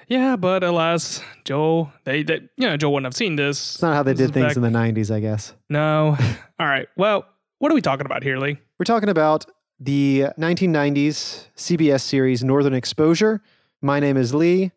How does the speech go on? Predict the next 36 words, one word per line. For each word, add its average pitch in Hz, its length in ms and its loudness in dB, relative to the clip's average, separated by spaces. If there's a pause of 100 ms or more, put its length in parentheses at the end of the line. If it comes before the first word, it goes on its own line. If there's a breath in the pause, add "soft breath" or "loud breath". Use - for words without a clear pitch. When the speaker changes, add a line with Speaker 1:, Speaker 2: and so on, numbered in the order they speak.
(120)
Speaker 2:
and 156 160 2
this 170 160 2
is 151 140 0
the 139 120 2
Northern 147 460 2
Overexposure 135 720 2
Podcast, 180 720 -2
where 127 220 2
we 123 200 2
obviously, 123 420 0
we 117 200 0
overanalyze 139 1000 0 (320 soft breath)
the 131 80 -6
T 180 140 0
V 170 140 2
series, 175 540 2 (440 loud breath)
and 165 180 0
we 175 100 4
try 170 300 2
to 156 640 2 (140)
expand 220 400 0
the 190 60 4
reach 190 180 2
of 165 80 -4
the 151 80 0
show, 147 640 2 (320)
you 143 100 0
know, 127 140 2
get 165 180 0
the 160 100 2
word 139 220 2
out 135 180 4
about 127 300 0
the 127 80 -4
show. 120 480 0
This, 131 280 -4